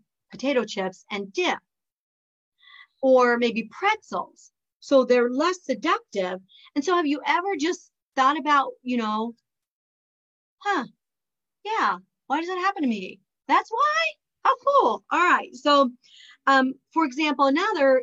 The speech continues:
example is you might really long for a Nacho Supreme, fully loaded. And that Nacho Supreme would have five of the six seductive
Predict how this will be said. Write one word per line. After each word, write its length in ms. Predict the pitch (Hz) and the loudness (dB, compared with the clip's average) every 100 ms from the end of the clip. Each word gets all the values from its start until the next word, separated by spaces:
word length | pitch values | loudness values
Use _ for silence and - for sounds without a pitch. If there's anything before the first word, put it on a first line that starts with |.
| - | -2
example 460 | 220 214 196 190 - | -12 -8 -6 -4 0
is 180 | 262 240 | 2 2
you 100 | 262 | 0
might 460 | 247 277 285 285 - 233 | 0 2 2 0 -6 -6
really 360 | 320 339 320 | -4 -4 -4
long 320 | 240 233 233 | -2 0 -2
for 140 | 233 226 | -4 -8
a 60 | |
Nacho 480 | 202 226 240 233 233 | -4 0 0 0 -6
Supreme, 640 | 226 208 - 220 190 165 _ _ _ _ | -6 -14 -10 -8 -8 -12 _ _ _ _
fully 440 | - 311 330 330 | -6 -2 -2 -2
loaded. 420 | 285 240 214 185 - _ _ - - | 0 0 -2 -6 -12 _ _ -20 -6
And 140 | 233 254 | -2 0
that 160 | 294 | 0
Nacho 320 | 302 294 339 | -2 -2 -4
Supreme 680 | 320 - - 220 196 220 277 | -10 -12 -10 -8 -6 -4 -4
would 160 | 247 220 | -4 -2
have 240 | 214 190 - | -2 -2 0
five 360 | 226 220 240 240 | 2 2 0 -4
of 140 | 240 | -6
the 80 | 277 | -6
six 720 | - - 202 190 185 - _ _ _ | -10 -10 -4 -4 -6 -18 _ _ _
seductive 760 | - 226 208 185 - 202 202 | -8 -4 -2 -2 -4 -8 -8